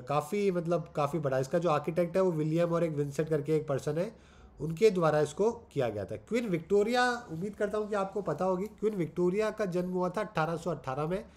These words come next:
उन्नीस के अंदर, और उन्नीस सौ एक में इनका जन्म हुआ था। तो ना, एटीन फ़ोर्टी सेवन वाला जो टाइम पीरियड था ना, जो अपनी फर्स्ट हमारे इंडिपेंडेंस का, उस टाइम पे विक्टोरिया ही हुआ करती थी, यूनाइटेड किंगडम की, की हेड हुआ करती थी,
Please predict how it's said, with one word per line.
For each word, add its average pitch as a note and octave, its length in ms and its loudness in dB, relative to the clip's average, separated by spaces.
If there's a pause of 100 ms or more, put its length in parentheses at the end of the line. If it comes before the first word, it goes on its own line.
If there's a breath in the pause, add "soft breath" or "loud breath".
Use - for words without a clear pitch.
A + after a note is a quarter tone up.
(340 loud breath)
उन्नीस A3 320 2
के - 80 4
अंदर, C3+ 300 0 (340 loud breath)
और E3+ 100 -2
उन्नीस G3+ 480 -2
सौ C4 120 2
एक F#3 280 4
में F#3+ 140 2
इनका F3 220 0
जन्म B2+ 240 -2
हुआ G#2 200 -6
था। G2+ 140 -10
तो D#3+ 220 -4
ना, C#3+ 120 -4
एटीन D3+ 360 -2
फ़ोर्टी D3+ 280 -2
सेवन F#3 220 0
वाला F#3+ 180 0
जो F#3+ 120 0
टाइम D3+ 280 -2
पीरियड F3+ 240 -2
था F3 60 0
ना, G#3 80 -2
जो A3+ 100 -2
अपनी F#3+ 300 -2 (460 loud breath)
फर्स्ट G3 320 6
हमारे E3+ 260 2
इंडिपेंडेंस D#3+ 520 -4
का, F3 100 -6
उस F3 160 -8
टाइम G3 160 -4
पे G#3+ 280 2
विक्टोरिया F3+ 420 2
ही F#3+ 60 4
हुआ C#3+ 180 2
करती B2 260 -2
थी, A#2 220 -2
यूनाइटेड C#3 340 -2
किंगडम D3 280 -2
की, C#3+ 220 -2 (460 loud breath)
की D#3+ 120 2
हेड D3 200 0
हुआ B2+ 180 2
करती G#2 280 -4
थी, F2 220 -10